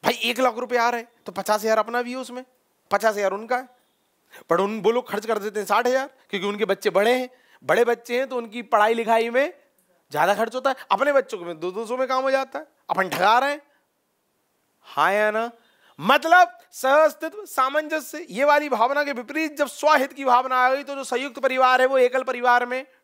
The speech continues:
टूट गया। यही होता है कि नहीं? अब टूटन का आधार ही था व्यक्तिगत हित,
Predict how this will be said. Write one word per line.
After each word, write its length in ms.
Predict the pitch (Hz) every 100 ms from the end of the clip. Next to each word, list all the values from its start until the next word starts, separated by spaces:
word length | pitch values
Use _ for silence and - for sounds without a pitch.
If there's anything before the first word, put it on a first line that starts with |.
| -
टूट 180 | 254 226
गया। 240 | 180 180 180
यही 120 | 190 208
होता 240 | 202 208
है 120 | 202
कि 100 | 196
नहीं? 120 | 202 _ _ _ _ _ _ _ _ _ _ _ _ _ _ _ - -
अब 220 | 311 247
टूटन 300 | 302 302 349
का 200 | 370 349
आधार 540 | 320 269 247 202 302 359
ही 80 | 330
था 120 | 330
व्यक्तिगत 520 | 302 247 - 311 311
हित, 260 | 285 311